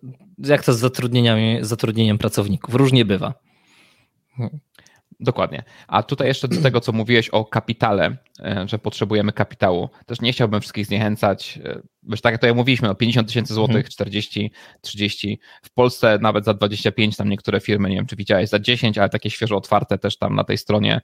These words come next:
Speaker 2: e, sprzedaj, sprzedaj biznes, tak? Mówiliśmy.
Speaker 1: Mhm, tak, tak,
Speaker 2: No
Speaker 1: tak.
Speaker 2: jest, jest, jest kilka tych stron. E, z amerykańskich to jest chyba f-,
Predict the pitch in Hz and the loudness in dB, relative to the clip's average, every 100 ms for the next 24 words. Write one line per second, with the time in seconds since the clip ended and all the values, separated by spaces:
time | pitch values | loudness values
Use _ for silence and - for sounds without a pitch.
0 | - - _ - 98 92 80 - _ _ | -6 -20 _ -2 0 0 -2 -8 _ _
1 | _ _ - - 110 101 98 69 - 110 | _ _ -18 -4 0 2 2 -2 -4 0
2 | 98 98 101 - 113 123 - 123 110 - | 0 0 -6 -6 -4 -4 -6 -12 -12 -14
3 | - - 127 135 147 110 95 - 98 - | -14 0 4 6 4 2 -2 -6 -6 0
4 | 151 123 135 - - 120 123 127 - 120 | 2 2 -2 -16 -2 2 2 2 2 0
5 | 110 95 - - - - _ - - 98 | 0 -4 -8 -12 -14 -16 _ -20 -6 0
6 | 104 104 107 - - 117 117 117 117 127 | 2 2 0 -4 0 2 4 2 0 -2
7 | - 120 - 104 101 - 98 95 - - | -4 -6 -2 -2 -2 -2 -2 -2 -4 -8